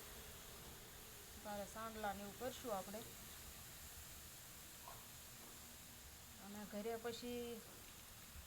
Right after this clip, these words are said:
શીતળા માને કંઈ એમની તમારી વાર્તા દર વર્ષે કહીએ જ છીએ.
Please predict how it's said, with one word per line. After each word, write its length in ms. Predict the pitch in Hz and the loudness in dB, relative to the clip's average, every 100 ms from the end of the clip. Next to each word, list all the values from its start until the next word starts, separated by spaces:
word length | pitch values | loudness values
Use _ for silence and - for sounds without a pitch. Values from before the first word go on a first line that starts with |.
| - - - - | -6 -6 -6 -4
શીતળા 420 | - 254 254 240 233 | -2 2 8 10 10
માને 260 | 233 240 | 8 6
કંઈ 200 | 226 233 | 6 4
એમની 180 | 233 240 | 4 2
તમારી 480 | 214 240 233 220 226 214 - - 208 | 2 4 6 6 2 -2 -6 -8 -6
વાર્તા 380 | 214 226 233 226 | 4 6 8 8
દર 220 | 214 247 | 10 8
વર્ષે 320 | 233 226 - 208 | 8 6 4 0
કહીએ 220 | 240 285 | 2 2
જ 120 | 277 | 2
છીએ. 320 | - 226 226 | 0 -2 -2